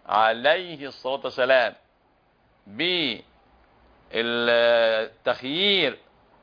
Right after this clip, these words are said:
البكر والث-، والثيب إذا جوجهما أبوهما بدون رضاهما، هذا قضاء موافق لحكمه وأمره ونهيه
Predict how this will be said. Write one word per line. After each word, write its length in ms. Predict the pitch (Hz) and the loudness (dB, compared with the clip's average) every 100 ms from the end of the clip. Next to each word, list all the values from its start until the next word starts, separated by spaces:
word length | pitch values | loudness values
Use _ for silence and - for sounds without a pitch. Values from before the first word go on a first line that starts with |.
| _ _ - | _ _ -4
البكر 640 | 117 117 113 127 180 180 143 | -2 -2 -4 -2 -2 -2 -2
والث-، 560 | 131 123 - 147 135 | 0 0 0 0 0
والثيب 840 | 123 123 - 160 190 190 160 107 - _ - | -2 -4 -2 0 0 -2 -6 -8 -12 _ -12
إذا 480 | 131 131 139 131 127 | -6 0 4 4 2
جوجهما 960 | 113 135 127 131 127 127 175 160 139 | 0 -4 0 0 0 0 2 4 4
أبوهما 580 | 135 131 123 156 180 156 | 2 0 -6 -6 0 2
بدون 420 | 127 127 147 147 | 2 -6 -8 -8
رضاهما، 680 | 131 123 117 151 160 196 - - _ _ _ _ _ _ _ _ _ _ | -2 0 0 0 2 2 0 -8 _ _ _ _ _ _ _ _ _ _
هذا 720 | - 196 208 175 147 127 - - _ _ | 0 4 4 4 4 4 0 -8 _ _
قضاء 800 | - 127 143 190 196 208 226 214 - | 0 2 4 4 4 2 -2 -4 -18
موافق 720 | 120 123 139 180 175 165 156 | -14 -4 2 2 2 -4 -8
لحكمه 680 | 151 127 214 214 208 214 180 - _ _ _ _ _ _ _ _ | -8 -2 -2 -2 -6 -6 -6 -10 _ _ _ _ _ _ _ _
وأمره 1400 | 120 131 151 147 135 120 107 _ _ 165 208 208 202 170 120 - _ _ | -6 4 6 6 6 4 0 _ _ 2 2 0 -2 -2 -4 -12 _ _
ونهيه 680 | 110 120 190 170 208 208 180 | -4 0 2 0 -4 -6 -6